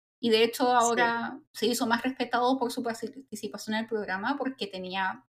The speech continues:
Speaker 1: eh, tien-, es, tiene muy buen liderazgo y es una persona que es respetable, como que su personalidad es
Speaker 2: Sí.
Speaker 1: bastante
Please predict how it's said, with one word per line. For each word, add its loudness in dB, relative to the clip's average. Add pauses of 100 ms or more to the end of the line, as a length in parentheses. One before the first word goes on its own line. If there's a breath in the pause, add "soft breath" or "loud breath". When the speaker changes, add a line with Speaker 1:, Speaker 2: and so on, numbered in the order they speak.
(140)
Speaker 1:
eh, -4
tien-, -2
es, -12
tiene 4
muy 10
buen 8
liderazgo 4
y 2
es -2
una 0
persona -4
que -4
es -6
respetable, -2
como -10
que -14
su -20
personalidad -8
es -10
Speaker 2:
Sí. -4
Speaker 1:
bastante -6